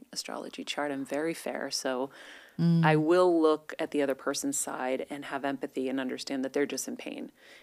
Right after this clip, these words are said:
Speaker 1: And when you start to see the similarities, like, he just wants to be loved. He just wants family.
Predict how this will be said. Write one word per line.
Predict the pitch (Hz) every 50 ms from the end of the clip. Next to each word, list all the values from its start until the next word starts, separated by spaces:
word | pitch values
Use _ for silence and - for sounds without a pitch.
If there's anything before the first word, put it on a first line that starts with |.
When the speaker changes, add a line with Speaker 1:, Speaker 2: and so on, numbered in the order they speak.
| _ _ _ _ -
Speaker 1:
And | 165 160 156 156 156 147 143 165
when | 165 156 170 165 160
you | 160
start | 151 - - 175 165 170
to | - -
see | - - - 156 156
the | - 143
similarities, | - - 151 143 139 135 131 139 147 160 151 139 131 - - - 147 156 - - - _ -
like, | - -
he | - - 190 196
just | - - -
wants | - 117 - -
to | - -
be | - -
loved. | - - - - - - -
He | _ - - 196
just | - - 139 -
wants | 117 - - -
family. | - - - - 240 - - - - - -